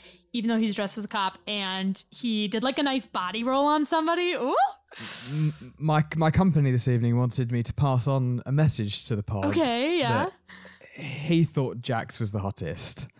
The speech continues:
Speaker 1: Okay, great. Um,
Speaker 2: Yeah.
Speaker 1: if you had to pick a girl, who would you pick? Paige, it sounds like?
Speaker 2: I think I'd pick Paige after that, yeah.
Speaker 1: I thought Tasha looked amazing.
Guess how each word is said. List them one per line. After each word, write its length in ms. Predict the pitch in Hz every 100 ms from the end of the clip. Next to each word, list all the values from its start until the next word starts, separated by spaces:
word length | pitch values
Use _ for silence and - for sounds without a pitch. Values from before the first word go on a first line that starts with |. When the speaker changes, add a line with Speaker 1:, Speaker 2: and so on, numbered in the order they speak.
| -
Speaker 1:
Okay, 480 | 262 294 208 214 247
great. 320 | 233 202 196 _ _ _ _ _ _ _ _
Um, 300 | 262 269 226
Speaker 2:
Yeah. 60 | 202
Speaker 1:
if 80 | 185
you 60 |
had 180 | 233 320
to 80 | 190
pick 180 | 370 330
a 60 |
girl, 360 | 233 294 269 233
who 120 | 220
would 120 | 247 208
you 60 |
pick? 460 | - 208 151 - - _ -
Paige, 380 | 214 208 247 254
it 100 | -
sounds 240 | 254 254
like? 240 | 285 277 _ _ - - - -
Speaker 2:
I 80 | 170
think 120 | 170
I'd 120 | 131
pick 160 | 139 110
Paige 260 | 139 135
after 200 | 113 101
that, 160 | 120 117
yeah. 160 | 123 113 - - - - - - - -
Speaker 1:
I 140 | 240
thought 240 | 285 392 427
Tasha 380 | - 262 - 285
looked 220 | 269 -
amazing. 1080 | 254 247 247 214 247 233 226 226 226 220